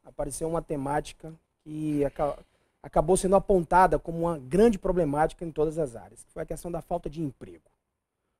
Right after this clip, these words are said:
O que especificamente o senhor pensa em fazer para a nossa capital no incremento da criação de emprego e renda?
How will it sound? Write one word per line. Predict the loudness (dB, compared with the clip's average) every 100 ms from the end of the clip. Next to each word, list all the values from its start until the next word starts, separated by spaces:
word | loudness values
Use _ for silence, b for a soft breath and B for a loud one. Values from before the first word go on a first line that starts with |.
| _ _
O | -8
que |
especificamente | -6 -4 -4 -4 -2 0 2 0
o |
senhor | -4 -8 _
pensa | -2 -2 -4
em |
fazer | -8 -6 -6
para | -6
a |
nossa | -8 -10
capital | -14 -16 -2 4 4 2 _ _ _ _ -6
no | -4
incremento | 2 4 6 4 4 -2 -14 _ _
da | -6
criação | -4 4 4 4 0 0 0
de | -2
emprego | -2 -2 0 2 2
e |
renda? | -2 -8 -10 -14